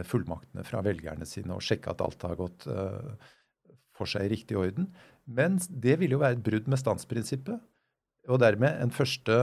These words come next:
bresje i hele systemet, og, og en start på, på revolusjonen,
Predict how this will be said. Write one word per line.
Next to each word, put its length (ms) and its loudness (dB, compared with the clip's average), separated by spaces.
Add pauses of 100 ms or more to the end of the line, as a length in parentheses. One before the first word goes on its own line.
(340)
bresje 640 2
i 160 2
hele 240 2
systemet, 500 -2
og, 300 -2
og 180 0
en 160 0 (380)
start 320 0
på, 100 2 (220)
på 160 0
revolusjonen, 500 2